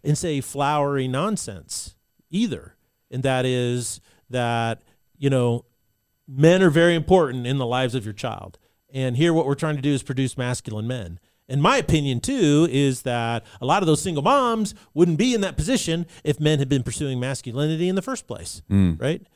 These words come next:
Speaker 1: And they wouldn't have their drives being manipulated against them to do things where they shun responsibility.
Speaker 2: Right.
Speaker 1: Right? They, they do that. And so that's what's really important, is that the more we pursue masculinity,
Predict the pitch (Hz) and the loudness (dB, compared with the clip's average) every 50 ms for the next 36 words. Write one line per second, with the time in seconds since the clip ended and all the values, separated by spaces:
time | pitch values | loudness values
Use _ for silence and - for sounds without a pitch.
0 | _ _ _ _ - 127 131 131 131 131 131 131 131 139 139 139 156 156 151 147 | _ _ _ _ -10 -8 -6 -4 -4 -2 -2 -2 -2 -2 0 2 2 0 0 -2
1 | - - 120 151 151 147 139 156 147 143 127 123 147 165 196 202 165 151 147 151 | -4 -4 -2 -2 0 0 2 2 2 2 2 2 4 4 6 6 4 4 4 2
2 | 170 170 - - - 165 160 151 143 139 139 143 160 208 - 208 - 170 151 143 | 2 0 -2 -4 -4 -2 -2 0 0 0 2 4 6 4 4 4 2 2 2 2
3 | 139 131 131 131 127 127 135 147 147 175 - - _ _ _ _ _ _ _ _ | 2 2 2 2 2 2 2 0 0 -2 -6 -8 _ _ _ _ _ _ _ _
4 | _ _ _ _ _ 147 151 123 - 208 233 - - - 165 143 135 139 143 139 | _ _ _ _ _ -4 0 4 6 6 6 4 2 -4 -4 -4 -2 -2 -4 -4
5 | - 175 156 127 185 202 185 - - 165 151 139 143 151 165 156 156 147 143 143 | -4 -6 -2 0 2 2 2 2 2 2 2 4 4 2 0 0 -2 -2 -2 -2
6 | 131 139 139 131 127 - - - 202 196 180 175 175 175 175 165 - _ _ _ | -2 0 0 0 0 -2 -2 0 0 2 2 2 2 2 0 0 -4 _ _ _
7 | _ _ _ - 147 160 - - 170 160 156 - 156 147 180 185 160 104 78 71 | _ _ _ -2 -2 -2 -2 -2 -4 -6 -6 -6 -6 -4 -4 -2 -4 -4 -6 -10
8 | 69 - _ - 90 85 80 - - _ - 117 143 - - - - 143 143 - | -16 -20 _ -4 -2 -2 -2 -4 -8 _ -6 -6 -6 -6 -6 -4 -4 -4 -2 -2
9 | - 147 143 143 180 214 175 120 - - - _ _ 156 147 147 143 135 - - | -2 -2 -2 0 -2 -2 -4 -6 -8 -10 -14 _ _ -4 -2 0 0 -2 -4 -8
10 | - - - - - 214 220 - 277 - - 254 247 240 233 220 190 - 233 240 | -16 -20 -4 2 2 2 2 2 -2 -4 -2 -2 0 2 2 2 2 2 2 2
11 | 220 151 139 135 123 151 143 127 - 147 135 135 135 135 139 160 208 247 262 254 | 2 2 0 0 0 0 -2 0 0 0 0 2 4 6 10 12 12 12 12 12
12 | 247 262 262 262 - - 240 226 - - 233 226 220 202 196 190 180 175 - 180 | 10 6 4 4 4 2 2 0 0 -2 -6 -6 -6 -6 -4 -4 -4 -4 -4 -6
13 | 156 151 151 147 143 127 113 110 107 104 107 104 101 | -4 -4 -2 -2 -2 -2 -2 -2 -4 -4 -4 -6 -8